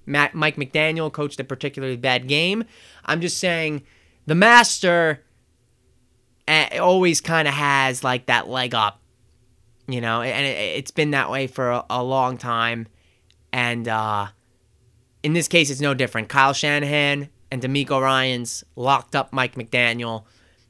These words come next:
and they didn't let him do his super potent Dolphins offense in this game, and they end up winning thirty-three to seventeen. The rest of the way, though, the Niners, are they gonna make the playoffs?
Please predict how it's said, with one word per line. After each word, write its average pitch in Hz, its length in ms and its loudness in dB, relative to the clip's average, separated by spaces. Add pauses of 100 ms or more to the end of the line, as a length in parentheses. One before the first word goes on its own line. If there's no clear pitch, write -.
and 139 120 -4
they 139 60 0
didn't 139 280 0
let 135 180 0
him 127 240 -4
do 135 380 -2
his 127 460 -4 (360)
super 165 560 0
potent 147 560 -2
Dolphins 135 480 -2
offense 123 640 -4 (420)
in 135 180 -2
this 127 220 -4
game, 113 420 -4
and 127 160 -4
they 135 80 0
end 170 140 0
up 185 100 -2
winning 202 220 -2
thirty-three 208 340 0
to 202 60 -4
seventeen. 208 520 -2
The 170 100 0
rest 233 260 4
of 247 80 0
the 240 80 6
way, 254 220 6
though, 285 340 6 (760)
the 180 100 2
Niners, 254 580 4
are 175 160 -2
they 185 100 2
gonna 220 140 0
make 240 160 0
the 208 80 0
playoffs? 254 640 6